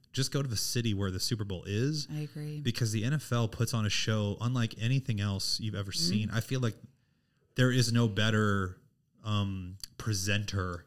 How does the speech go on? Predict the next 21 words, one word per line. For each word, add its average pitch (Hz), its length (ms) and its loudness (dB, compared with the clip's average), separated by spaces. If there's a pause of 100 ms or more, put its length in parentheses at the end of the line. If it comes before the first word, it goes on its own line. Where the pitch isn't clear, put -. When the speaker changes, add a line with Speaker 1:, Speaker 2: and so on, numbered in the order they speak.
(840)
Speaker 1:
of 117 140 2
a 101 60 2
sport 98 680 0 (500)
like 104 200 0 (200)
the 113 260 -2
N 104 80 0
F 104 140 0
L 98 100 -2
does. 92 360 -6
I 101 40 -6
mean, 101 140 -4
like, 95 180 -6
they're 101 180 -4
the, 95 300 -8
from 104 220 -4
the 92 160 -8
N 107 80 0
F 110 180 -2
L, 104 280 -2
like, 92 260 -6
uh, - 40 -14